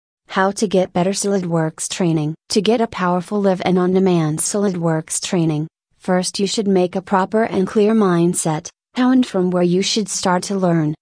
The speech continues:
You can even start learning from a number of different resources such as boot camps,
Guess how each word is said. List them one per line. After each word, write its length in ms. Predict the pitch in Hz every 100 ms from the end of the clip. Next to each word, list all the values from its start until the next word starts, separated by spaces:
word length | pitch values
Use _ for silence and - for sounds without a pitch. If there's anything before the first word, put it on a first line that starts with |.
| -
You 180 | 196
can 220 | 208 247 247
even 320 | 208 196 196
start 400 | - 190 175 175
learning 300 | 196 202 208
from 180 | 208 185
a 60 |
number 340 | 180 180 180 180
of 200 | 180 160
different 420 | 196 180 226 -
resources 640 | 220 202 - 175 160 170 165
such 300 | - 175 180
as 120 | 170
boot 360 | 185 165 165
camps, 520 | - 170 160 170 -